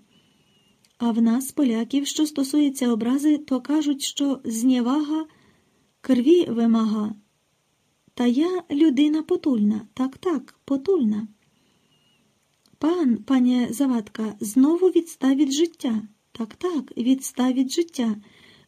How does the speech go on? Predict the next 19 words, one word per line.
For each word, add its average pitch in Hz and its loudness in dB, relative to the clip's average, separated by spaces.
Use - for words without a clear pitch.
Ну, 349 0
припустімо, 247 0
пан 269 0
піде 269 0
скаржитись 262 -2
до 240 -4
своєї 247 0
профспілки 311 -2
і 285 2
дійде 277 4
аж 302 0
до 294 4
президії 302 4
професійних 269 -2
спілок. 214 -6
Вище 240 0
нема 254 2
вже 254 0
куди. 269 -2